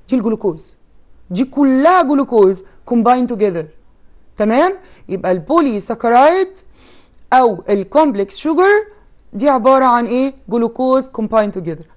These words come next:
طب ايه الامثلة عندي للبولي ساكرايد؟ هاخد اول مثال السيلولوز،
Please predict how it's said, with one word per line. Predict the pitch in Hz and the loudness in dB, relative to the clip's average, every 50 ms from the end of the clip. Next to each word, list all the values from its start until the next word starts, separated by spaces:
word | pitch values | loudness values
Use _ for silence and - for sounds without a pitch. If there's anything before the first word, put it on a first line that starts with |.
| - | -4
طب | - 254 220 - - | -4 -4 -2 -2 -2
ايه | 320 | -2
الامثلة | 330 - 240 247 240 233 - 262 247 247 240 247 240 - - - - - | 0 0 -2 -2 -2 -2 0 0 2 2 0 -2 -2 -8 -16 -20 -6 -2
عندي | 180 196 208 208 202 180 160 190 196 196 - - - - - | -2 0 0 -2 -4 -6 -8 -8 -8 -8 -10 -16 -20 -12 -4
للبولي | 202 208 208 208 190 - - 240 247 233 233 233 233 240 - - | -2 0 0 0 -2 -6 -4 -4 -2 -2 -2 -4 -6 -8 -8 -10
ساكرايد؟ | - 233 - 214 190 175 160 160 156 - - - - - - - - - _ _ - _ - - - - - - - - | -10 -6 -2 -2 -2 -2 -2 -6 -12 -20 -20 -20 -20 -20 -20 -20 -20 -20 _ _ -20 _ -20 -20 -20 -20 -20 -20 -8 -2
هاخد | - 349 381 - 349 247 - | 0 0 0 0 -2 -2 0
اول | - 277 330 359 359 330 277 240 | 0 0 2 2 0 0 -2 -2
مثال | 233 254 262 - 302 311 330 349 381 403 403 381 392 - - - - | -2 -2 0 2 2 4 4 4 2 2 0 -2 -2 -6 -12 -4 0
السيلولوز، | 254 269 285 - - - 269 247 240 226 214 185 170 160 151 139 - - - | 0 0 0 -2 -2 -2 -2 0 2 2 2 2 2 -2 -6 -14 -20 -20 -20